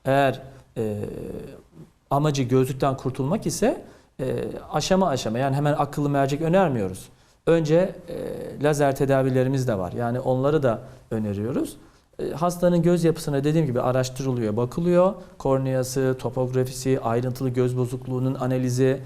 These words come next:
e, üç boyutlu bir, e, korneanın şeyi çıkartılıyor, yani göz bozukluğu çıkartılıyor.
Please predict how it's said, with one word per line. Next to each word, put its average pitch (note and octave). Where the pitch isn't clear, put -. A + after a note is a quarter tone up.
e, A2
üç E3
boyutlu C#3
bir, D3
e, A#2+
korneanın C#3+
şeyi D3
çıkartılıyor, G#2+
yani G#2+
göz B2+
bozukluğu B2
çıkartılıyor. A#2+